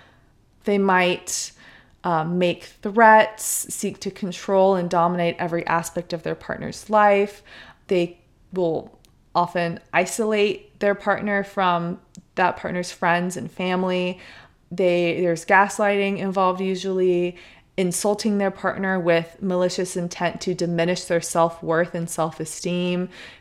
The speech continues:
because they, they don't want their partner to feel good about themselves or try to find someone else. They might say, "No one else will want you," to try to make you stay in the relationship, but it, it's their goal to kind of make their partner <laughs> feel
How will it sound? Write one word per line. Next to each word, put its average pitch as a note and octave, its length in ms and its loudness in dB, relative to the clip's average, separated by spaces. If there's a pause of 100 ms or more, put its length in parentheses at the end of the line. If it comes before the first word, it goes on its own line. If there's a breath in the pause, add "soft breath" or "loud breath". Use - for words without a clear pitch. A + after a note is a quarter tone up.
(140)
because E3 460 0
they, D#3+ 540 4
they F3 120 2
don't E3+ 240 0
want F3 140 -2
their E3 140 0
partner E3 480 -2
to E3 420 -4
feel D#3+ 220 -2
good F#3+ 200 2
about F#3+ 280 2
themselves F3 800 2
or D#3+ 400 0 (260 loud breath)
try F3+ 220 2
to F3+ 60 0
find E3+ 280 -4
someone E3+ 300 -2
else. F3 240 2
They E3+ 140 -6
might E3 260 -4
say, E3+ 180 -4
"No F3 160 2
one F3+ 160 2
else F3 240 2
will E3 100 -2
want E3+ 320 -2
you," F3 180 -2
to F3 120 -10
try E3+ 240 -2
to E3 100 4
make D#3+ 280 -2
you F3 80 -8
stay E3 260 -2
in D#3+ 80 -2
the D#3+ 100 -2
relationship, D#3+ 840 -2
but E3 320 2 (300 loud breath)
it, - 240 -10 (260)
it's G3 220 0
their F#3 180 6
goal E3+ 400 6
to F3 160 -8
kind E3+ 240 -2
of E3 140 0
make E3 320 0
their D#3+ 140 2
partner G#3 560 2
<laughs> - 20 -2
feel F#3 640 4